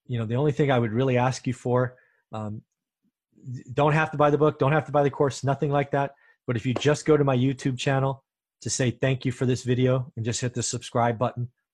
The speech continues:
that would mean the world to me. Again, just that one little thank you is the only thing I ask for. Again, youtube dot com slash one rental at a time. Uh, that would be very helpful.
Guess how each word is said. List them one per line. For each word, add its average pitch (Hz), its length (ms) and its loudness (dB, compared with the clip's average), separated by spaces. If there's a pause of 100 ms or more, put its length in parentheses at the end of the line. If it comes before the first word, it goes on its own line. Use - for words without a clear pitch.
(180)
that 123 160 0
would 123 140 -2
mean 120 180 0
the 110 80 -2
world 104 280 -4
to - 80 -16
me. 92 140 -16 (160)
Again, 107 280 -6
just 131 260 -4
that 123 200 -2
one 123 200 -2
little 120 220 0
thank 123 320 -4
you 120 80 0
is 101 80 -4
the 120 100 -4
only 120 180 -2
thing 117 200 -4
I 113 100 -2
ask 117 300 -4
for. 117 260 -6 (480)
Again, 113 400 -2 (260)
youtube 120 400 -2
dot 120 260 -2
com 120 360 -2
slash 110 460 -6 (100)
one 117 220 -4
rental 120 300 -4
at 117 100 -2
a 113 40 -6
time. 117 380 -6 (600)
Uh, 101 140 -10
that 110 120 -6
would 104 100 -6
be 107 120 -4
very 104 300 -4
helpful. 90 440 -12